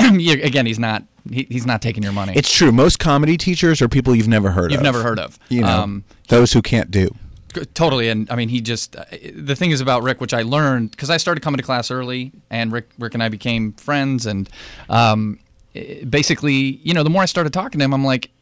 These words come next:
Speaker 1: "This guy's really, like, downplaying everything about himself." You know, I think he was just so, I was like, "Man, this," so I, I just think after a while, I just asked him briefly, like, "Oh, maybe we could, you know, shoot something short, you know,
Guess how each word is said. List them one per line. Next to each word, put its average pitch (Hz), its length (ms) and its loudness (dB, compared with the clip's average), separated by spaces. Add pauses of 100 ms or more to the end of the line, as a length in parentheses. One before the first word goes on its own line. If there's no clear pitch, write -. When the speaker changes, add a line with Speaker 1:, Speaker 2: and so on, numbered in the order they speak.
(160)
Speaker 1:
"This 107 280 -6
guy's 277 240 -8
really, 190 220 -2
like, 127 160 -2
downplaying 123 760 0 (720)
everything 196 400 -2
about 92 220 -6
himself." - 340 -8
You 139 100 0
know, 131 100 4
I 127 100 4
think 139 160 -2
he 156 60 -2
was 131 160 -2
just 143 220 -2
so, 156 520 2 (720)
I - 20 -8
was 170 80 -6
like, 156 80 -10
"Man, 202 200 -6
this," 185 120 -4 (440)
so - 140 -2
I, 180 200 0
I 190 40 0
just 196 140 0
think 220 120 -2
after 190 180 -2
a 175 60 0
while, 196 240 2
I 127 120 4
just 127 200 -2
asked 151 280 0
him 139 200 2
briefly, 147 400 0
like, 120 180 -2
"Oh, 294 140 0
maybe 175 200 0
we 196 120 -4
could, 165 220 -6
you 202 80 0
know, 165 100 4
shoot - 240 -4
something 139 240 -2
short, 180 420 0 (140)
you 143 140 -2
know, 131 240 2